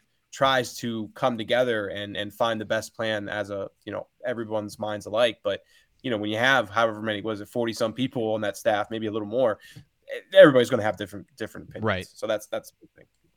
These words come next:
Speaker 2: Uh, and just to put a fine point on that, the guy that I'm looking at i-, is Tyler Elsdon, because I think there are parts of his game where you can, you can play him. Uh, you, you mentioned the Outback Bowl against Arkansas. I thought he did a good job against the run.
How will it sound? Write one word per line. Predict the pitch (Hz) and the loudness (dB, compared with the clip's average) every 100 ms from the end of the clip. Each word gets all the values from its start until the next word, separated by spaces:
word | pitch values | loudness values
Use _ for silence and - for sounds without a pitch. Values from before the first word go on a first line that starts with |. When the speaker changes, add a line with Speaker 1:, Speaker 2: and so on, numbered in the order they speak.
| - - - - | -20 -20 -8 4
Speaker 2:
Uh, | 156 156 | 4 6
and | 170 151 101 127 | 4 2 -4 2
just | 147 151 - | 4 6 6
to | 135 | 4
put | - 170 127 | 4 4 4
a | |
fine | - 151 135 | 4 2 2
point | 120 143 139 | 0 2 4
on | 123 | 4
that, | 120 110 | 2 2
the | |
guy | 117 120 | 4 4
that | 113 | 4
I'm | 123 | 2
looking | 127 120 120 | 2 0 0
at | 113 | 0
i-, | 113 - | 0 -2
is | 117 | -4
Tyler | - 123 110 104 | 0 2 4 4
Elsdon, | 139 156 139 123 101 | 6 6 4 -2 0
because | 120 113 - - - - | 0 0 -4 -20 -10 -2
I | 143 | 0
think | - 240 220 | 2 2 4
there | 214 | 2
are | 139 | 2
parts | - - 208 - | 0 2 2 4
of | 160 | 2
his | 120 127 | 2 -2
game | 104 113 113 | -2 -2 -2
where | 107 | -4
you | 113 127 | -2 -2
can, | - 117 113 | -2 -4 -6
you | 123 | -8
can | 113 | -8
play | 104 - 90 | -6 -6 -6
him. | 92 76 123 _ _ - - | -10 -14 -16 _ _ -20 -4
Uh, | 113 110 | 0 2
you, | 120 156 - | 2 -2 -2
you | 156 | -2
mentioned | 151 147 151 135 120 | 0 0 -2 -2 -2
the | 120 | -4
Outback | 135 160 - 117 - | 0 0 -2 -8 -4
Bowl | 123 117 | -2 -2
against | 117 135 - | -2 -4 -2
Arkansas. | 131 160 196 131 104 | -4 -2 -2 0 0
I | 135 | 0
thought | 139 127 | 0 -2
he | 127 | -2
did | 113 | -4
a | |
good | 101 131 156 | 0 0 2
job | 127 107 | 2 0
against | 107 101 | -2 -8
the | 104 | -8
run. | 95 175 113 95 | 0 2 2 0